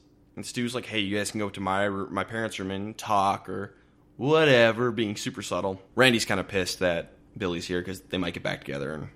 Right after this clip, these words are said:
Randy wants Sydney, but whatever. Kenny's back in the news van watching the camera. Uh, Gail rejoins him, and they realize there's a thirty-second delay on the, the camera 'cause Gail was still on screen, but she managed to walk to the house, so there's, there's about a thirty-second delay.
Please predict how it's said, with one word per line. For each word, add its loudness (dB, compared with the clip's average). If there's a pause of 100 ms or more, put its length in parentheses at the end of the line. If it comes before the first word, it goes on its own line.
Randy -4
wants -6
Sydney, -4
but -4
whatever. 0 (140)
Kenny's 4
back 6
in 2
the 4
news 4
van 4
watching 4
the -2
camera. 0 (640)
Uh, 4
Gail 4
rejoins 0
him, -2
and 0
they 0
realize 0
there's -6
a -10
thirty-second -4
delay -4 (440)
on -4
the, -8
the -12
camera -12
'cause -12 (320)
Gail 2
was -2
still 2
on 4
screen, -2 (720)
but 2
she -4
managed -2
to -4
walk 2
to -12
the -6
house, -4
so -10
there's, -6
there's -6
about -2
a -10
thirty-second -8
delay. -6